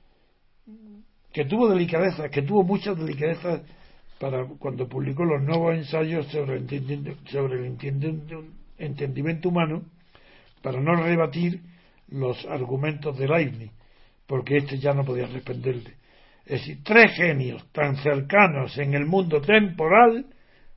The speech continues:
como Leibniz, Spinoza, Locke, interpretaron el mundo de una manera tan lejana en el mundo que concebían. El de mayor amplitud de intereses culturales y de inspiración científica, que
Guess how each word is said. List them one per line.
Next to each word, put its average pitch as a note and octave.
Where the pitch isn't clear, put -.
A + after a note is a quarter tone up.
como B2
Leibniz, E3
Spinoza, E3+
Locke, F3+
interpretaron F3
el G3
mundo B3
de D#3
una G3
manera G3
tan E3+
lejana F#3
en C3
el C3+
mundo E3
que C#3+
concebían. G#2+
El C3
de C#3
mayor F#3+
amplitud F#3+
de F#3+
intereses E3+
culturales D#3+
y C3+
de D3
inspiración D3
científica, D#3+
que -